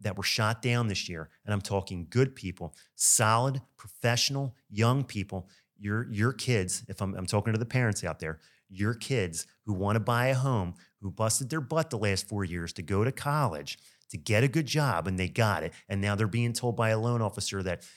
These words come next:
yeah, you're making a hundred thousand a year at your new job, but guess what? You can't get a mortgage because you have no employment history. That's wrong.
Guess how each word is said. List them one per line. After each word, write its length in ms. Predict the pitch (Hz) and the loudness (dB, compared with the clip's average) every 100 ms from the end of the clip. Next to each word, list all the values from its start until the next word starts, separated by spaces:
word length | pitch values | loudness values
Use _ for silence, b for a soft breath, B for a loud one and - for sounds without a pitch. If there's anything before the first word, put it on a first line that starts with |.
| B B _ | B B _
yeah, 200 | 110 107 | -2 0
you're 200 | 90 101 | 0 0
making 260 | 120 127 127 | 0 2 2
a 40 | |
hundred 260 | 117 123 120 | 2 0 0
thousand 300 | 123 123 120 | 0 0 2
a 20 | |
year 120 | 120 | 0
at 60 | 113 | -2
your 100 | 110 | 0
new 140 | 113 | 0
job, 280 | 113 123 131 | 0 0 0
but 100 | 98 | -2
guess 220 | 113 104 | -2 -2
what? 160 | 110 98 | -2 -2
You 120 | 104 | -4
can't 260 | 104 117 107 | -4 -6 -4
get 100 | 104 | -2
a 20 | |
mortgage 340 | 104 101 92 | -2 -2 -4
because 200 | - 98 90 | -6 -6 -2
you 80 | |
have 120 | 98 92 | -2 0
no 200 | 95 92 | 0 -2
employment 380 | 90 104 98 | -2 -2 0
history. 260 | 87 92 90 | 0 -2 -4
That's 260 | 82 - - | -4 -6 0
wrong. 420 | 104 104 82 | 2 4 2